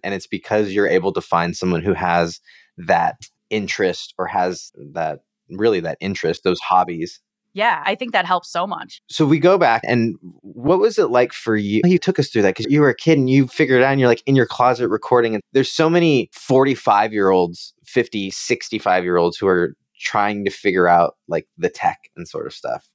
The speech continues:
Speaker 2: Sure, that's
Speaker 1: That
Speaker 2: a few of my
Speaker 1: wasn't
Speaker 2: clients, definitely. <laughs>
Speaker 1: <laughs> That seemed to not be the issue. Maybe 'cause obviously you came at it from when you were a little bit younger, and so you had some ideas of figuring out the tech.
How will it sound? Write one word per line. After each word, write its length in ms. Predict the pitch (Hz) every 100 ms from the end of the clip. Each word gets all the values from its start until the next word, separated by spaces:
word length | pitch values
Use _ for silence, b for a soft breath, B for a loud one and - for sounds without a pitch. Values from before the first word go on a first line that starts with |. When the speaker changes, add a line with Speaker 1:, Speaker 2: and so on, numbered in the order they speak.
| _
Speaker 2:
Sure, 340 | 180 - 214 339
that's 220 | - 185
Speaker 1:
That 80 | 294
Speaker 2:
a 20 |
few 120 | 269
of 60 | 240
my 60 |
Speaker 1:
wasn't 140 | 247 247
Speaker 2:
clients, 540 | 247 339 170 - -
definitely. 520 | - 208 175 - 170
<laughs> 760 | - 466 294 254 294 - - 165
Speaker 1:
<laughs> 20 |
That 300 | 151 160 214
seemed 340 | - 254 247 254
to 80 | 208
not 240 | 160 143
be 120 | 165
the 100 | 151
issue. 240 | 135 - 139
Maybe 240 | 160 175
'cause 260 | 175 131 -
obviously 300 | 131 127 -
you 80 | 127
came 180 | 139 131
at 140 | 131
it 100 | 123
from 100 | 127
when 100 | 117
you 80 | 113
were 80 | 113
a 100 | -
little 220 | 120 117
bit 140 | 110 92
younger, 280 | 104 104 107
and 160 | 101
so 80 | 110
you 140 | 101
had 240 | 104 107 -
some 140 | 110
ideas 280 | 98 95 95
of 80 | 95
figuring 300 | 107 98 98
out 160 | 92
the 60 | 90
tech. 320 | - 95 95